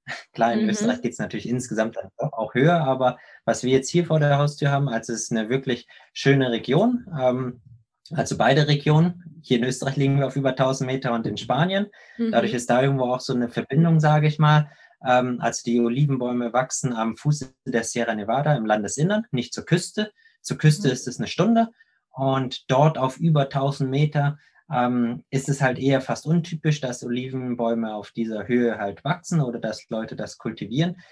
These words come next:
Speaker 1: Aber
Speaker 2: Mhm.
Speaker 1: dadurch macht's halt dann auch die Produkte besonders, sag ich mal. Ähm, das ist eine Olive, die muss halt diesen ganzen Witterungsbedingungen, ähm, standhalten. Und dadurch schmeckt das Öl auch einfach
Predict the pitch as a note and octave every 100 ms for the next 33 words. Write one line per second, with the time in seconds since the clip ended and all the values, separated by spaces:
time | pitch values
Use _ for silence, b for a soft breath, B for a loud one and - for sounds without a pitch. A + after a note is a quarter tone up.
0 | B B B2 A#2+ G#2+ A#2+ A#2+ A#2 A#2+ A#2
1 | - A#2 A2+ A2+ A2 G#2 - _ C3 B2+
2 | - - G2+ F#2+ F#2+ F#2 E2 - E2+ E2+
3 | - G#2 D3+ D3+ D#3 G#2+ A2 G#2+ G#2 -
4 | b b b b _ G2+ B2 - A2+ G#2
5 | A#2 C#3+ C3+ C3 B2+ B B _ - A2+
6 | A2+ A2 A#2+ - A#2 G#2 A#2+ A2 A2 A2
7 | A2 A2 G#2 G2+ C3+ C#3+ C3+ C3 A#2+ A#2+
8 | A2+ A2 G2+ G2+ G2 - C3+ D#3+ E3 E3
9 | D#3+ F3+ - _ _ _ _ - A2+ A2+
10 | A2+ - A2 A#2 A#2+ A#2+ - A#2 - A2
11 | G#2+ - A2 A2 A#2 A2+ A#2 G2+ - A2
12 | G#2 A#2+